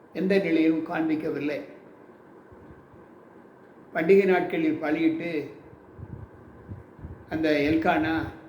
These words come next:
தன்னுடைய கு-, குடும்பத்தாருக்கு, இணைஞ்சன பந்துக்களுக்கு பந்தியிடும்போது, விருந்து படைக்கும்போது அன்னாள் துக்கப்படுவாள், "எனக்கு, தனக்கு பிள்ளை இல்லையே" என்று. அந்த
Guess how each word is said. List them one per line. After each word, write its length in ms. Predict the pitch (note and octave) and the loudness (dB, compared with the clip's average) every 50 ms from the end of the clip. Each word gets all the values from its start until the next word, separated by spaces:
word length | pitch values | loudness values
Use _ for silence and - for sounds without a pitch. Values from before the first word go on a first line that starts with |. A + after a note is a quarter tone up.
| - - - - - - - - - - - - - - - - - - - - | -20 -20 -20 -20 -20 -20 -20 -20 -20 -20 -20 -20 -20 -20 -20 -20 -20 -18 -10 -8
தன்னுடைய 440 | E3+ E3+ E3 D#3+ - D#3 D#3 D#3 D#3 | -6 -4 -2 0 2 2 2 2 2
கு-, 500 | D3+ - - - - - - - - - | 0 -2 -6 -10 -10 -10 -10 -10 -10 -6
குடும்பத்தாருக்கு, 720 | - D#3+ F#3 F#3 F#3 F3 F3 F3 E3+ D#3+ - - - D#3+ | -4 -2 0 0 0 0 2 2 0 0 0 -2 0 0
இணைஞ்சன 440 | D3+ D#3 E3 D#3+ D#3+ E3+ D#3+ D#3 D3 | 2 2 2 2 2 2 2 2 2
பந்துக்களுக்கு 680 | D3 C#3+ D3+ D#3 D3+ D#3 D3 C#3+ C#3+ C#3 D3+ D3+ - - | 0 0 0 -2 0 0 0 0 0 0 -2 -6 -6 -6
பந்தியிடும்போது, 1040 | E3+ E3+ E3+ E3+ E3 D#3+ D#3 D3 C#3+ C#3 C3+ C3+ C3+ C3+ D#3 D#3+ D#3+ D3 - - - - - - - - - - - - - - - - - - - - - - - - - - | -6 -6 -4 0 2 4 4 2 2 -2 -4 -6 -6 -6 -4 -4 -4 -4 -6 -10 -14 -20 -20 -20 -20 -20 -20 -20 -20 -20 -20 -20 -20 -20 -18 -18 -18 -18 -18 -20 -20 -20 -14 -8
விருந்து 300 | F3 D#3+ F#3 F#3+ F#3 E3+ | -2 0 2 2 2 2
படைக்கும்போது 880 | - D#3 D3+ D#3 D#3 - D#3+ D3+ C#3+ C#3 C#3 C3+ C#3+ E3 E3 D3 - - - - - - - - - - - - - - - - - - - - - - - - - - - | 2 2 0 0 0 -4 -4 -4 -4 -4 -6 -6 -4 -4 -4 -4 -6 -8 -12 -18 -20 -20 -20 -20 -20 -20 -20 -18 -16 -16 -16 -18 -20 -20 -20 -20 -20 -18 -16 -16 -16 -14 -8
அன்னாள் 380 | - F#3 F#3+ F#3+ F#3 F3 D#3+ E3 | -2 2 4 6 6 6 4 2
துக்கப்படுவாள், 720 | E3+ D#3+ - E3 - E3 D3+ D3+ D3+ D3+ D3+ D3 D3 - - - - | -2 -4 -4 -6 -4 -4 -4 -4 -4 -4 -4 -4 -6 -6 -8 -10 -8
"எனக்கு, 680 | D3+ D3+ D#3 E3+ E3 - F3+ E3+ D#3+ D3+ C#3+ C#3 - - | -6 -4 -4 -4 -6 -6 -4 0 0 2 0 0 -2 -6
தனக்கு 360 | E3 D#3+ E3 E3+ E3+ F3+ F#3+ | -6 -4 -4 -4 -2 -2 -4
பிள்ளை 340 | - - D#3+ E3 E3 D#3+ D3+ | -4 -2 -2 0 2 2 2
இல்லையே" 380 | C#3+ C#3+ D3+ D3+ D3+ D3 - - | 2 2 2 2 0 0 -2 -2
என்று. 320 | C#3+ C3 - - - - - - - - - - - - - - - - - - - - - - - - - - - - - - - - - - - - - - - - - - - - - - - - - - - - - - | -6 -8 -10 -10 -12 -12 -12 -14 -16 -18 -18 -20 -20 -20 -20 -20 -20 -20 -20 -20 -20 -18 -18 -18 -16 -16 -16 -16 -16 -18 -20 -20 -20 -20 -20 -20 -20 -20 -20 -20 -20 -20 -20 -20 -20 -18 -14 -12 -12 -12 -12 -14 -12 -10 -8 -2
அந்த 520 | G3+ F#3 F#3 F3+ E3 D#3+ D#3 D3+ D3 - | 0 0 2 2 4 4 4 2 2 0